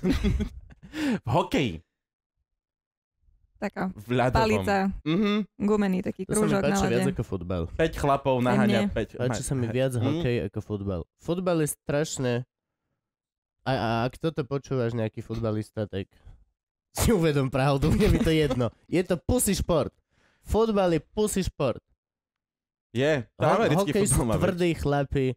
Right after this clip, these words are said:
Speaker 3: ktorí majú tie dresy a buchnú sa a keď majú problémy, tak si nechajú tam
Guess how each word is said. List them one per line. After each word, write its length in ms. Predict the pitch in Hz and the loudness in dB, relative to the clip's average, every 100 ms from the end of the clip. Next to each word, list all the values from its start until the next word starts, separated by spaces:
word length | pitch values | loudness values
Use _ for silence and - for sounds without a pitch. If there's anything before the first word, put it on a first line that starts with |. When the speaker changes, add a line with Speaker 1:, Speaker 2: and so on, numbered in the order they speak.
| - _ _ | -8 _ _
Speaker 3:
ktorí 300 | - 143 127 123 | -8 -2 0 2
majú 300 | 120 113 113 | 2 0 -2
tie 160 | 117 | -6
dresy 600 | 104 127 143 147 - 147 147 147 _ _ _ | -2 0 2 2 0 2 0 -2 _ _ _
a 100 | - | -10
buchnú 520 | 101 147 - 143 143 | -4 -4 -2 -2 -2
sa 400 | - 139 139 143 - _ | 0 0 0 -2 -6 _
a 80 | - | -10
keď 200 | 107 120 - - | -6 -6 -8 -4
majú 220 | 117 117 | -2 -2
problémy, 500 | 120 131 135 135 135 | -2 -2 0 0 -2
tak 180 | 123 110 | -4 -8
si 120 | - | -4
nechajú 360 | 113 113 113 113 | -4 -2 -4 -4
tam 200 | 113 | -4